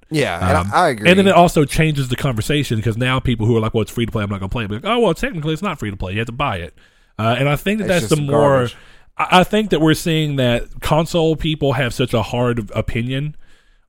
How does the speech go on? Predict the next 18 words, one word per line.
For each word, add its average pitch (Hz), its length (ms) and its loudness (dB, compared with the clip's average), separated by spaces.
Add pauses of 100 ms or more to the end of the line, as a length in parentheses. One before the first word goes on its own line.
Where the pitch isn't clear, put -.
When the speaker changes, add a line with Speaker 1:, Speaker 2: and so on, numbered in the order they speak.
(140)
Speaker 2:
on 113 360 2
free 127 200 -2
to 131 80 -2
play, 151 320 0 (760)
uh, 110 320 2
that 113 320 2
there's 110 160 0
very 143 220 0
few 147 180 -2
games 127 260 -2
that 113 80 -4
are 110 60 -2
gonna 104 140 -4
continue 107 300 -4
to 101 80 -4
do 101 140 0
it 85 80 -8
well. 90 280 -8